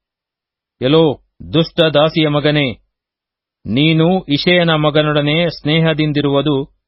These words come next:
ನನಗೆ ಗೊತ್ತಿಲ್ಲವೋ? ಇದರಿಂದ ನಿನಗೂ ನಿನ್ನನ್ನು ಹೆತ್ತವಳಿಗೂ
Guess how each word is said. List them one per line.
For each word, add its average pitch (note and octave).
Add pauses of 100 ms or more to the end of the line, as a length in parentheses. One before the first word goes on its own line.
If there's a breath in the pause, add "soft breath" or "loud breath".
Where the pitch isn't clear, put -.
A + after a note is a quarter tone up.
(260)
ನನಗೆ D3
ಗೊತ್ತಿಲ್ಲವೋ? D3+ (1000)
ಇದರಿಂದ D#3 (580)
ನಿನಗೂ E3 (580)
ನಿನ್ನನ್ನು E3+
ಹೆತ್ತವಳಿಗೂ D3+